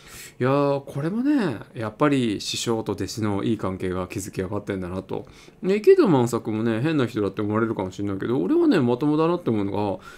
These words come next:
師匠の宍戸俊太郎の名前をね、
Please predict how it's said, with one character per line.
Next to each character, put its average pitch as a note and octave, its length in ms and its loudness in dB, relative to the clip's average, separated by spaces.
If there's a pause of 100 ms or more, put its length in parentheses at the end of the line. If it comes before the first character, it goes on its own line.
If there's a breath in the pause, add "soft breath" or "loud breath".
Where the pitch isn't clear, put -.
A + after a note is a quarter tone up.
師 E3 160 -4
匠 G3+ 240 2
の A#2 140 2
宍 A#2+ 320 -2
戸 B2 100 2
俊 B2 180 -2
太 A#2+ 180 2
郎 A#2 120 2
の A2+ 120 2
名 A2 140 0
前 G#2+ 180 0
を G#2 80 0
ね、 G2+ 300 -2